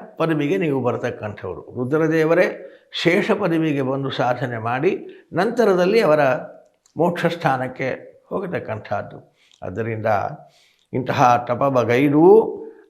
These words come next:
ಆದಿತ್ಯರೊಳು ಉತ್ತಮ ನೆನೆಸಿ, ಆದಿತ್ಯರು ಅಂದ್ರೆ ದೇವತೆಗಳು, ಹಿಂದೆ ಸುಮನಸೋತ್ತಮ ಸ ಅಂತ ಹೇಳ್ತಿರಲ್ಲ ಅದೇ ಅರ್ಥ. ಆದಿತ್ಯರೊಳು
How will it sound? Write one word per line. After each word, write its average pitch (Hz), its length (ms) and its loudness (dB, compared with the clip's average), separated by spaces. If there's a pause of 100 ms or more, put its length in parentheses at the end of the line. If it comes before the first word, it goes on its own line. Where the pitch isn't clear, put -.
ಆದಿತ್ಯರೊಳು 175 920 6
ಉತ್ತಮ 156 600 0
ನೆನೆಸಿ, 135 480 -2
ಆದಿತ್ಯರು 135 580 0
ಅಂದ್ರೆ 214 260 4
ದೇವತೆಗಳು, 151 800 2
ಹಿಂದೆ 165 240 2
ಸುಮನಸೋತ್ತಮ 160 960 0
ಸ - 140 -8
ಅಂತ 135 280 -4
ಹೇಳ್ತಿರಲ್ಲ 151 440 -6 (400)
ಅದೇ 208 220 -2
ಅರ್ಥ. 120 260 -2 (500)
ಆದಿತ್ಯರೊಳು 139 1160 2